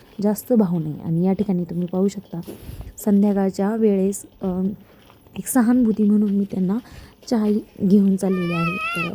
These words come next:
त्यांना देखील खूप बरं वाटेल. चला तर मग तुम्ही देखील चहा प्यायला या. आणि या ठिकाणी तुम्ही पाहू शकता ही आमची आहे विहीर आणि या विहिरीतून हा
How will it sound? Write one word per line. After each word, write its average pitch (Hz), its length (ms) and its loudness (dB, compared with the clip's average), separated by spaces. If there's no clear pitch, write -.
त्यांना 208 380 0
देखील 208 300 0
खूप 202 160 -2
बरं 202 220 4
वाटेल. 185 280 -2
चला 175 140 -4
तर 180 160 -4
मग 185 100 2
तुम्ही 240 300 2
देखील 262 240 2
चहा 254 220 -2
प्यायला 240 300 0
या. 233 160 0
आणि 202 280 0
या 226 100 0
ठिकाणी 214 320 2
तुम्ही 214 240 0
पाहू 214 180 2
शकता 214 260 -2
ही 202 160 4
आमची 175 340 -2
आहे 170 260 -4
विहीर 220 320 4
आणि 165 260 -2
या 190 160 0
विहिरीतून 202 520 2
हा 185 220 -2